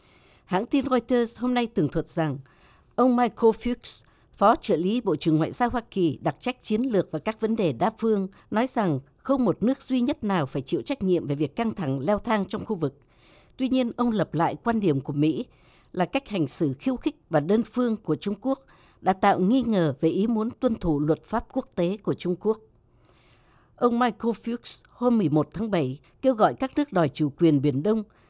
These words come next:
hãy ngưng các dự án xây cất, lấp biển, lấy đất và thiết lập các tiền đồn mới,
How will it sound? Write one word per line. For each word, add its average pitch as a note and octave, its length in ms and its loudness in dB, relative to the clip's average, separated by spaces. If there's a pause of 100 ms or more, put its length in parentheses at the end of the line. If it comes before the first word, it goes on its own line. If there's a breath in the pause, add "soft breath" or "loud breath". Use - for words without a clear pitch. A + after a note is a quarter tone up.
hãy F#3 160 -2
ngưng A#3+ 300 2
các B3+ 180 -10
dự D#3+ 220 -2
án G3 280 -2
xây - 220 -4
cất, A#3 220 -6 (460 soft breath)
lấp B3+ 220 0
biển, D3+ 360 4
lấy F#3+ 180 2
đất A#3+ 200 -4 (480 soft breath)
và F#3 120 4
thiết - 240 -4
lập F#3+ 200 0
các - 180 -10
tiền D#3 240 4
đồn D3+ 200 2
mới, F3 340 2